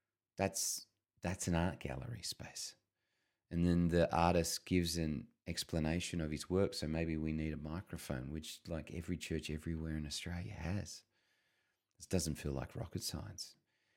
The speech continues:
It feels like we could completely disrupt the industry. And you could, you could, you could scale that. Like, if you're a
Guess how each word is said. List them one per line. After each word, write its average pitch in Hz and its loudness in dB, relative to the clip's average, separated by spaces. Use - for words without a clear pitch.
It - -20
feels 87 2
like 69 2
we 80 -8
could - -4
completely 76 -2
disrupt 71 -4
the 73 -8
industry. 85 -4
And 101 2
you 113 0
could, 143 -2
you 127 -14
could, 135 -2
you 135 -4
could 131 -2
scale 117 0
that. - -8
Like, 123 -4
if 170 0
you're 247 2
a 87 6